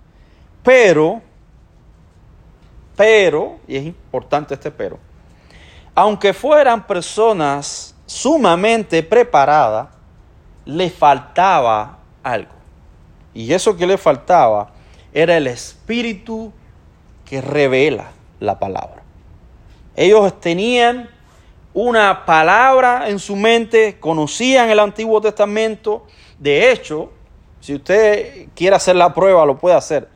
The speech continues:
Pero usted ahora mismo agarra a cualquier cristiano de hoy y pregúntele, "¿Qué enseña la ley?".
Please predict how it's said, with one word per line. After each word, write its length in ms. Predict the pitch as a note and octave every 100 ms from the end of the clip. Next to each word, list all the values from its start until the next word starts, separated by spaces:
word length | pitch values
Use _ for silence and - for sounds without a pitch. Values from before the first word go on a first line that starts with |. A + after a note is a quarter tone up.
| _ _ _ _
Pero 140 | D3+
usted 140 | D#3+ G3
ahora 180 | G#3 G3+
mismo 280 | G#3+ G#3
agarra 280 | F#3 F#3+ G#3
a 20 |
cualquier 640 | F3+ D#3 - F#3+ G#3 G#3 -
cristiano 680 | D#3+ D3+ - G3+ F3+ C3 C#3 -
de 160 | C#3+
hoy 340 | E3+ F3+ D3 -
y 80 | D3+
pregúntele, 680 | D3 E3+ G3+ G#3+ D#3+ C3+ D#3 - _ _ - - - - - - - - - - _ - - _ - - _
"¿Qué 240 | G3+ A#3
enseña 680 | A#3 F#3+ - G#3+ G3+ F3 E3
la 200 | D3+ D3+
ley?". 380 | D3 D#3+ D3 G2+